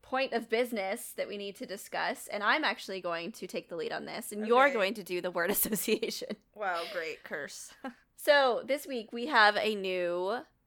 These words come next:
Speaker 1: Grime Gang patron.
Speaker 2: It's been
Speaker 1: Welcome to the family.
Speaker 2: a hundred years since we've had
Speaker 1: It's
Speaker 2: one.
Speaker 1: been so long, you
Speaker 2: We're out
Speaker 1: guys.
Speaker 2: of
Speaker 1: If
Speaker 2: money,
Speaker 1: you
Speaker 2: you
Speaker 1: aren't,
Speaker 2: guys.
Speaker 1: <laughs> if you aren't part of our Patreon group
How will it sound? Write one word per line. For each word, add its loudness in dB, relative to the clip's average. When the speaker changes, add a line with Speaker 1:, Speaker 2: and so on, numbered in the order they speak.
Speaker 1:
Grime 8
Gang 4
patron. 2
Speaker 2:
It's -8
been 4
Speaker 1:
Welcome 8
to -2
the 0
family. -2
Speaker 2:
a -2
hundred -6
years -4
since -14
we've -10
had -8
Speaker 1:
It's -6
Speaker 2:
one. -8
Speaker 1:
been -6
so -8
long, -2
you -8
Speaker 2:
We're -2
out 8
Speaker 1:
guys. -2
Speaker 2:
of -10
Speaker 1:
If -12
Speaker 2:
money, -4
Speaker 1:
you -12
Speaker 2:
you -20
Speaker 1:
aren't, 10
Speaker 2:
guys. -10
Speaker 1:
<laughs> -12
if 10
you 0
aren't 8
part 2
of 0
our 4
Patreon -4
group -2